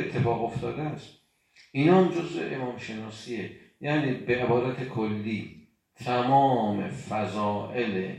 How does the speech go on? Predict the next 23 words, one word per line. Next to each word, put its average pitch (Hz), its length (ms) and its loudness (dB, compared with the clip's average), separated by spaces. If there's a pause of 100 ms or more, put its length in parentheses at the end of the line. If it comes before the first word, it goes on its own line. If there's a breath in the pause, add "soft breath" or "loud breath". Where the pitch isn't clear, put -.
امام 95 520 -4
معصوم 95 460 -10
علیه - 380 -10
السلام - 440 -14
به 104 100 -8
هر 120 240 0
نحوه‌ای 101 540 -8
که - 240 -16 (360 loud breath)
این 123 240 0
فضائل 113 680 -2
مطرح 110 440 -4
شده، 107 460 -8 (220 loud breath)
چه - 140 -6
فضائلی 117 600 0
که 120 100 -4
در 107 160 0
قالب 107 300 0
معجزات 101 720 -4
و 107 40 -8
کراماته، 107 640 -6
چه 123 160 -8
فضائلی 113 560 -4
که 113 220 -6